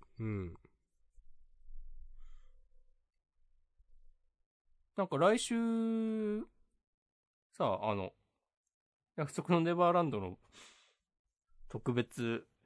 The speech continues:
Speaker 2: 番外編、またあるんだね。
Speaker 1: はいはいはいはい。
Speaker 2: そう。とかって考えると、なんか、ちょっと、この、読み切りで、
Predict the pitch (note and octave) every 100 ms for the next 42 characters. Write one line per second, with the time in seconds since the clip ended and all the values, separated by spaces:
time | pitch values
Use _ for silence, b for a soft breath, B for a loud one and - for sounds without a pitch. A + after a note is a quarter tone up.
0 | _ - A2 G#2+ G#2+ G#2+ A2 F#2+ - _
1 | _ _ _ A#2+ B2+ D#3+ D3+ F#2 - -
2 | F2+ - - - - - - - F3 B2+
3 | B2+ G2+ G#2 F#2+ F2+ F#2+ F2 - - -
4 | - - _ - - b b b _ -
5 | - C3 - - A#2+ C3 D3 A2+ G2 A2+
6 | G#2+ G2+ A2 A2+ - G3 _ _ _ -
7 | B2 - _ _ _ _ _ _ b b
8 | b - - G#2+ F#2+ F#2 - _ _ _
9 | B2+ B2+ E3 D#3+ F3 F3+ E3+ - _ _
10 | - _ - _ _ _ - _ - _
11 | _ - D#3+ D3+